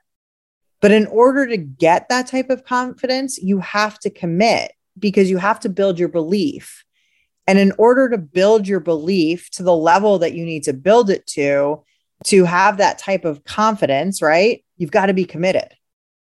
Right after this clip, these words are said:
Because if you're in and out all the time, you're never gonna become confident. You're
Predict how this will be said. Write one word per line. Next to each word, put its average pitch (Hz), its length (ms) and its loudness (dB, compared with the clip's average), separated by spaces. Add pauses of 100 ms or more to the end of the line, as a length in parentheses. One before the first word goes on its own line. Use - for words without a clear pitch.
(760)
Because 196 280 4
if 196 160 -2
you're 202 200 -4
in 262 220 4
and 247 240 -2
out 208 300 2
all 151 160 0
the 147 100 -8
time, 131 480 -6
you're 156 260 -4
never 185 480 0
gonna 170 160 -4
become 160 300 -6
confident. 139 560 -8
You're 175 220 -4